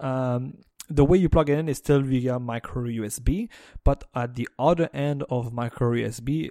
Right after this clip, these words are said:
uh, like, on the brick side of it, on the charger,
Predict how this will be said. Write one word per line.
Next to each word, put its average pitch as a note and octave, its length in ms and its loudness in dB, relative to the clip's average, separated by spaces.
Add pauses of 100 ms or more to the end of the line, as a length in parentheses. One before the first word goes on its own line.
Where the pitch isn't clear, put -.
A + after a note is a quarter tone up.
uh, B2+ 60 -8
like, A2 220 -12
on A2+ 180 -10
the A2 100 -4
brick - 360 0
side F#3+ 320 -2 (140)
of F#3 220 -2 (100)
it, - 320 -8 (680)
on C#3 120 -2
the C3 80 -2
charger, E3 440 0